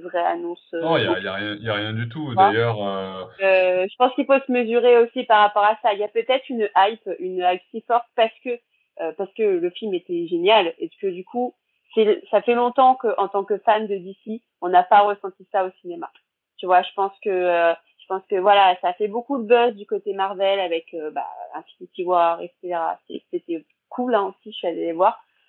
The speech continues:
Speaker 1: Mais on est tellement, euh, heureux de, d'avoir eu un si beau produit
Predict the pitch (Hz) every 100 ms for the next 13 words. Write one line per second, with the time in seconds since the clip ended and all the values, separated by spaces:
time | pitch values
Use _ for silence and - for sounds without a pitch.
0 | _ - 196 196 190 180 - _ _ _
1 | _ _ _ 196 196 202 247 240 240 233
2 | 226 202 226 220 240 240 190 196 196 190
3 | 185 196 220 214 403 - 202 226 233 233
4 | _ - 240 214 226 302